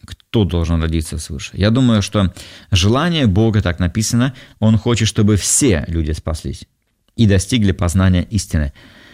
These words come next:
Но вопрос, э, желания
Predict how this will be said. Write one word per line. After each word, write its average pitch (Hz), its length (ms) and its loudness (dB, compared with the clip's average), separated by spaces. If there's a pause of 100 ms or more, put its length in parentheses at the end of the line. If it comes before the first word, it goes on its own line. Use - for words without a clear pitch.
(300)
Но 113 440 4
вопрос, 127 580 0
э, 92 520 0 (440)
желания 110 960 2